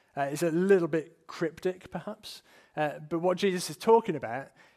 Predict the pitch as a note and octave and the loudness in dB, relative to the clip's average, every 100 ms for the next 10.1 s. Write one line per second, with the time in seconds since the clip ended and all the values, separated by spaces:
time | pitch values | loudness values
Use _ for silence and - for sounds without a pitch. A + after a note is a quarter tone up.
0 | - D3+ D3 D3 C#3+ - _ _ - D#3 | -6 0 0 0 -4 -10 _ _ -10 0
1 | E3+ C#3+ D#3+ E3+ E3+ F3 C3 C3 C#3 A#2 | 0 0 -6 -2 -2 -2 -8 -10 -12 -12
2 | D3 - - - C#3 - - _ _ _ | -12 -6 -4 -4 -6 -12 -20 _ _ _
3 | _ _ _ - C3+ C#3+ D#3 - A3 - | _ _ _ -14 -12 -10 -10 0 0 0
4 | - _ - - C3+ C#3 - D#3 D3 - | -8 _ -20 -16 -12 -10 -8 -8 -8 -10
5 | - A3 - C3+ A2+ - - _ _ - | -6 -6 -6 -16 -16 -20 -20 _ _ -4
6 | D#3 D#3 E3 - A#3 F3 F3+ C#3 A2+ A2+ | -4 -2 -10 -4 -4 -2 -8 -8 -10 -14
7 | - D3+ C#3+ - - E3+ D#3+ D#3+ D3 _ | -14 -8 -8 -8 -8 -10 -4 -6 -6 _
8 | G3+ A3 D#3+ A#2 A#2 - _ _ _ _ | -2 0 -2 -6 -18 -20 _ _ _ _
9 | - C#3+ C#3 E3+ D#3+ D#3+ G#3 F#3 F#3 D3+ | -10 -8 -6 -4 -4 -4 -4 0 0 -2